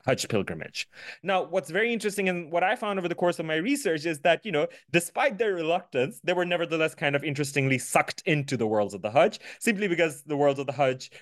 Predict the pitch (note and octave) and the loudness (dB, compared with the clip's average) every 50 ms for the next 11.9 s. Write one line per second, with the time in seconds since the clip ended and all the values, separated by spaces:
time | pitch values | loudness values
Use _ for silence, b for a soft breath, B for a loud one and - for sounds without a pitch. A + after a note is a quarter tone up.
0 | B B - G3+ G#3+ G3+ E3+ D3+ D3 C#3+ C3+ C3 B2+ - B2+ - - B2 A#2+ A#2+ | B B 2 2 2 4 2 0 0 0 -2 -2 -2 -2 -4 -2 0 0 0 2
1 | A#2+ A#2+ A#2 - - C3 B2+ - - C3+ B2 A#2 A#2+ A#2 - _ _ - A#2+ A#2 | 0 -2 -2 0 0 0 0 0 0 0 0 0 0 -2 -6 _ _ -4 0 0
2 | A2 G#2+ G#2+ G#2+ G#2 G2+ - _ _ _ _ _ _ _ _ _ - C#3 C#3 C#3+ | 2 2 0 0 -4 -6 -12 _ _ _ _ _ _ _ _ _ -6 -2 -2 0
3 | C#3+ - D3+ - C#3+ - - D3+ C#3 C3 - - - C#3+ C#3 C3 B2+ - B2+ A#2 | 2 0 -2 -2 -2 -4 -2 0 0 0 -2 -4 -2 0 2 2 0 -2 -4 -8
4 | - - - G2+ G2+ F#2 - - - - - - B B B B B B B2+ C3 | -6 -4 -2 -2 -2 -2 -2 -6 -12 -14 -16 -18 B B B B B B -4 0
5 | B2 C#3+ D3 C#3+ C3 C#3+ C#3 C#3+ C3 B2 B2+ B2+ - C3+ B2 A#2+ - C3+ C3 A#2+ | 4 2 2 2 2 -4 -4 -4 -2 -2 -2 0 0 -2 0 0 0 0 -2 -2
6 | - - C#3 B2+ A#2 - B2 A2 - A#2+ A2+ - - B B B - E3 D3+ C#3+ | 0 0 0 0 2 2 0 0 0 -2 -4 -4 -6 B B B 2 4 4 4
7 | - - A#2+ - - - B2+ A#2+ A2 G#2+ A2 G#2 - - A2+ G#2 F#2 G2+ G#2 A2+ | 4 -2 -12 -8 0 2 4 4 4 2 -2 -4 -2 0 0 0 0 0 -2 2
8 | C3+ C3+ A2 F2+ D#2+ - A#1 - - - B B B B B B A2 A#2+ C3+ F3 | 2 2 2 0 -4 -10 -12 -12 -12 -14 B B B B B B 0 2 2 2
9 | B3 A#3+ - - C#3 C3 B2+ C3 C3 - F3 E3+ E3+ - F3+ E3 D#3+ D#3+ - E3+ | 2 -2 -2 -2 0 2 2 0 -2 -2 -4 -4 -2 0 0 0 0 -2 -4 -6
10 | F3+ C#3+ C3+ D3 D#3+ - C3 D3+ D3+ - F3+ F#3 F#3 F#3+ F#3 F3 - - E3 D3 | -2 0 0 -2 -2 -2 -2 -2 0 2 2 2 2 2 -2 -4 -2 0 0 0
11 | C#3 D3+ C#3+ C#3+ E3+ D#3+ G3 B3+ - - F#3 D#3+ C#3+ D3 C#3+ C#3+ C#3 C#3 | 0 -2 -4 -4 -2 4 4 4 4 2 -6 -6 -2 0 2 2 0 -2